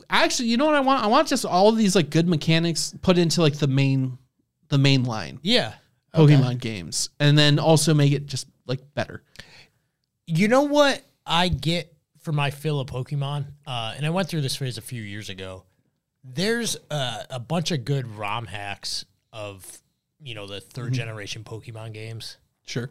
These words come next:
Speaker 2: that are just astronomically better than anything Game Freak's done in the past fifteen years.
Speaker 1: Oh, I believe it.
Speaker 2: Um, with the exception of, uh, maybe Heart Gold and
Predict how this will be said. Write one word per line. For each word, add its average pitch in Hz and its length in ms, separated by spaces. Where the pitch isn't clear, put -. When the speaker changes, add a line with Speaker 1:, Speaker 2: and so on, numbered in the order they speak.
Speaker 2:
that 117 280
are 117 140
just 131 300
astronomically 196 720
better 135 300
than 113 140
anything 117 340
Game 110 180
Freak's 107 260
done 113 160
in 101 60
the 95 80
past - 280
fifteen 98 340
years. - 340
Speaker 1:
Oh, 151 100
I 170 140
believe 156 360
it. - 140
Speaker 2:
Um, 156 300
with 349 180
the 311 120
exception 220 560
of, 180 340
uh, 208 340
maybe 185 360
Heart 147 260
Gold 139 300
and 113 200